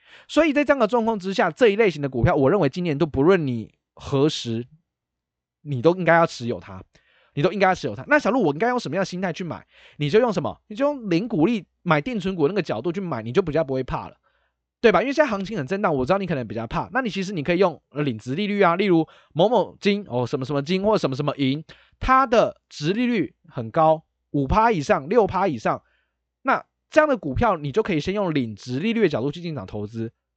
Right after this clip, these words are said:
或许今年可以带给你一个神鬼奇航的价差，你无法想象到的价差空间，这是我认为蛮有机会的。我在今年度你一定要准备好这件事情。你说，“啊，小路，我会担心。”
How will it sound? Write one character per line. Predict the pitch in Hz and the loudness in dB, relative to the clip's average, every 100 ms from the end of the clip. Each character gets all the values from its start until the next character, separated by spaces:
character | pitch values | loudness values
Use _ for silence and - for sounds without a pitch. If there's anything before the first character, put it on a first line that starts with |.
| _ | _
或 | 320 269 | 2 2
许 | 143 | 0
今 | 196 | -6
年 | 202 | -6
可 | 151 170 | -2 -2
以 | 131 - | -2 0
带 | 233 | -2
给 | 156 147 | 0 -4
你 | 120 | -2
一 | |
个 | 113 | -4
神 | 117 127 156 | -4 -4 -2
鬼 | 139 | -4
奇 | - 107 | -4 -12
航 | 101 | -10
的 | 107 | -8
价 | 127 98 | -8 -8
差， | - 90 _ | -12 -18 _
你 | 139 - | -10 -2
无 | 160 156 | 0 4
法 | 156 165 | 4 2
想 | 110 | 0
象 | 120 | -4
到 | 135 | -2
的 | 127 | 0
价 | 127 | -2
差 | 107 101 | -6 -10
空 | 107 98 | -12 -12
间， | 98 90 _ _ _ | -14 -16 _ _ _
这 | 269 | -2
是 | 277 | 2
我 | 196 | 6
认 | 226 | 6
为 | 175 139 _ _ _ | 6 2 _ _ _
蛮 | 151 156 | 2 4
有 | 202 | 4
机 | 131 147 | 0 0
会 | 165 165 | 2 2
的。 | 101 | 0
我 | - | -2
在 | 156 | 0
今 | 196 208 | 0 0
年 | 147 | -2
度 | 151 131 | 0 -2
你 | 117 | 0
一 | |
定 | 143 | 2
要 | 196 | 2
准 | 170 113 | 0 0
备 | 160 | 0
好 | |
这 | 123 | 0
件 | 127 | -4
事 | 127 110 | -6 -8
情。 | 90 - _ - | -10 -16 _ -6
你 | 143 | -2
说 | 233 | 0
，“啊， | 220 | -2
小 | - | -2
路， | 160 220 | 0 0
我 | |
会 | 160 | 0
担 | 208 - 185 180 | 0 0 -2 -6
心。” | 185 180 | -8 -8